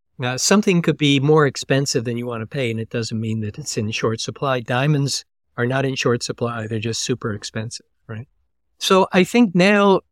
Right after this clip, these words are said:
people are more open to trying to figure out what to do. And I think they generally get, for example,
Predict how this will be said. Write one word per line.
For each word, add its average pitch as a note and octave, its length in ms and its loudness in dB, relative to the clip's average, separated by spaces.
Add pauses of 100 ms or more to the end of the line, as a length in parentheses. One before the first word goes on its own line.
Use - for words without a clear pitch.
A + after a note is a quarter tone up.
people E3 320 2
are C3+ 60 2
more C#3 320 0
open D3 440 2
to C#3 120 -4
trying C3+ 340 -4
to B2+ 60 -4
figure C3+ 580 -2
out C#3 500 -4 (480)
what D3 280 0
to D3+ 120 -2
do. C#3+ 240 0
And D#3+ 140 4
I E3 40 4
think G#3 240 2
they E3+ 140 4
generally D3+ 540 4
get, A#2 360 -4
for D#3 240 2
example, B2 600 -6